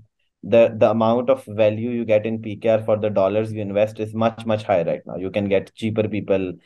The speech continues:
you can build products, you can scale them cheaper. So right now, people should be starting products all over, right? Uh, for, for the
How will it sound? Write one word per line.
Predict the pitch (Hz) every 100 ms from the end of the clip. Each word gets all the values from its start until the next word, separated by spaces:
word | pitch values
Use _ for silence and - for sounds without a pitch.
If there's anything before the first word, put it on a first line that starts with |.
| _ _
you | 101
can | 107 101
build | 104 107 107 -
products, | 107 98 98 -
you | 104
can | 101 101
scale | - 117 110
them | 107 107
cheaper. | 104 87 120 - _ _
So | - 120
right | 120 123
now, | 135 143 139 _ -
people | 120 135
should | 135 143 120
be | 131
starting | - 113 110 120 127 117
products | 107 107 120 - -
all | 139 120
over, | 85 76 _ -
right? | 92 113 - _ _ _
Uh, | - 107 104 104 - _ _ _
for, | - 131 123 127 -
for | - 123 123 127
the | 127 127 135 -